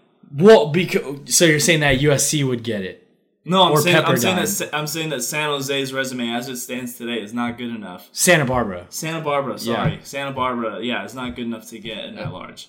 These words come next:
Speaker 1: It's not good enough,
Speaker 2: So
Speaker 1: though.
Speaker 2: it would be, like
Speaker 1: Like what it always is, like, three M P S Fs
Speaker 2: <laughs> Yeah,
Speaker 1: getting
Speaker 2: exactly.
Speaker 1: in.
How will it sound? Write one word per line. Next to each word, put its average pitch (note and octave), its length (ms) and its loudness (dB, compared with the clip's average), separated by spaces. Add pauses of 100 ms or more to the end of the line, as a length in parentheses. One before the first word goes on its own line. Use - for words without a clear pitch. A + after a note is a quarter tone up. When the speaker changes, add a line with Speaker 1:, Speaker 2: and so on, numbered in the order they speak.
(100)
Speaker 1:
It's C3 160 -4
not B2+ 220 -2
good A#2 140 -2
enough, A2 120 -8
Speaker 2:
So B2 120 -2
Speaker 1:
though. D3 200 6
Speaker 2:
it D#3 80 2
would D#3+ 140 -2
be, D3+ 280 -2 (220)
like C3 440 -4 (1200)
Speaker 1:
Like B2+ 320 0
what D#3 140 6
it D3 100 6
always D3 400 6
is, F3 180 6
like, D3 200 2
three D#3 240 4
M D#3 120 4
P E3+ 160 8
S - 160 4
Fs E3 260 8
Speaker 2:
<laughs> D#3 140 2
Yeah, - 0 -
Speaker 1:
getting F#3+ 80 8
Speaker 2:
exactly. F#3+ 460 6
Speaker 1:
in. A#3+ 100 -8